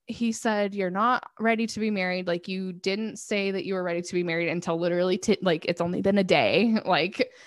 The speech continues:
and you have to remember that all this moves so quickly. I think from the beginning to the end, from, like, the first episode until they get married is, like, a month or something, right?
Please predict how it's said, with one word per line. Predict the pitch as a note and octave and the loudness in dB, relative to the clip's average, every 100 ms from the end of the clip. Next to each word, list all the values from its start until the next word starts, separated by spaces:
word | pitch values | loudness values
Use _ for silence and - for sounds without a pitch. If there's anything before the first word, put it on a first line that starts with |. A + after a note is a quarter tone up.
| - | 2
and | B3 C4 A#3+ | 4 4 4
you | B3+ B3+ | 2 2
have | C#4+ | 4
to | G#4 | 6
remember | E4+ A3 A#3+ A#3+ | 8 8 6 6
that | G#3 F3+ | 4 4
all | F3 F3+ | 4 4
this | A3+ - | 2 2
moves | G#3 F3+ F3+ | 2 2 0
so | - F#3 F3 | 2 4 4
quickly. | - E3 - G#3+ A#3+ G3 | 4 0 2 2 4 4
I | A3 | 4
think | F#3+ G3+ | 2 0
from | - A#3+ | 0 2
the | A#3+ | 4
beginning | G3 F3+ E3+ F3 G3 | 2 2 2 2 0
to | G3+ | 0
the | F#3 E3+ | -2 -2
end, | - D3+ D#3 G3 C4 - - _ _ _ _ _ _ _ | 0 0 0 4 4 2 -6 _ _ _ _ _ _ _
from, | A3 G#3 | 2 4
like, | F#3+ G3 | 4 2
the | F#3 | 0
first | F3+ G3 - | 2 2 2
episode | F#3+ G#3+ G#3 G#3 G3+ - | 2 0 0 2 2 2
until | G3 G3 G3 | -2 0 0
they | F#3 | 2
get | F3 - | 0 0
married | E3 D#3+ E3 G#3+ A#3 A3 | 0 0 0 0 0 2
is, | F#3+ F3+ F3+ | 2 2 0
like, | C#3+ - - - - | 0 -2 -8 -8 -2
a | F3 | 0
month | D#3+ - - - - | 0 -2 -6 -8 -4
or | E3+ | -2
something, | - E3+ E3 E3+ | -2 -4 -4 -2
right? | D3 F#3 A#3+ | 0 2 0